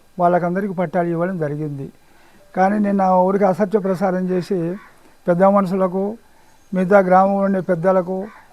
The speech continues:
వీళ్ళకందరూ కూడా కొన్ని లక్షలు స్వాహా చేశారని చెప్పి పేపర్లు వేసినారు. ఇది అవాస్తవం. కావలిస్తే ఎవరైనా కానీ వచ్చి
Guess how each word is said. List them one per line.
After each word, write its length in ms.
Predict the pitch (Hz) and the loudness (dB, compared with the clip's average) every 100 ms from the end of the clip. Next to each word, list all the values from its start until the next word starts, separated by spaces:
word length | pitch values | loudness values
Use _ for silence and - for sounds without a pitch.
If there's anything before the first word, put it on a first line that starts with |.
| - | -2
వీళ్ళకందరూ 500 | 180 180 185 196 202 | 0 2 2 2 0
కూడా 220 | 202 202 | 0 0
కొన్ని 260 | 190 185 180 175 | -2 -2 0 -2
లక్షలు 340 | 170 - 208 196 | 0 0 0 -2
స్వాహా 340 | 190 185 202 | 0 0 2
చేశారని 540 | 190 185 190 180 180 | 0 0 -2 -4 -4
చెప్పి 180 | 170 226 | -6 -8
పేపర్లు 420 | 196 185 170 175 | -2 -2 -2 -4
వేసినారు. 440 | 156 147 156 147 147 _ _ _ - | -4 -6 -8 -10 -12 _ _ _ -6
ఇది 120 | 165 | 0
అవాస్తవం. 580 | 160 160 170 - 156 165 - _ - - - 120 175 | 2 4 2 0 -6 -6 -10 _ -20 -20 -20 -8 4
కావలిస్తే 500 | 180 190 185 240 202 | 6 6 2 2 2
ఎవరైనా 360 | 185 202 196 | 2 0 -2
కానీ 220 | 185 185 180 | 0 0 -2
వచ్చి 160 | 175 | -6